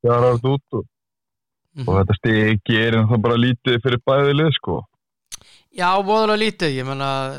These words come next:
Speaker 2: Þórsararnir í áttunda sætinu með tólf stig, Selfyssingarnir
Speaker 1: Já.
Speaker 2: í tíunda með níu, Þróttur er, er næstneðst með sjö og Víkingur Ó með e-, eitt stig í næsta
Speaker 1: Já.
Speaker 2: sæti.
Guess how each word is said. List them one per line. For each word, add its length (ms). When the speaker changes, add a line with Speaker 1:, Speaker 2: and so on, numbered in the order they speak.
Speaker 2:
Þórsararnir 580
í 60
áttunda 400
sætinu 320
með 100
tólf 260
stig, 280
Selfyssingarnir 840
Speaker 1:
Já. 60
Speaker 2:
í 20
tíunda 400
með 160
níu, 340
Þróttur 460
er, 220
er 300
næstneðst 440
með 120
sjö 320
og 180
Víkingur 380
Ó 80
með 240
e-, 320
eitt 240
stig 240
í 100
næsta 260
Speaker 1:
Já. 160
Speaker 2:
sæti. 160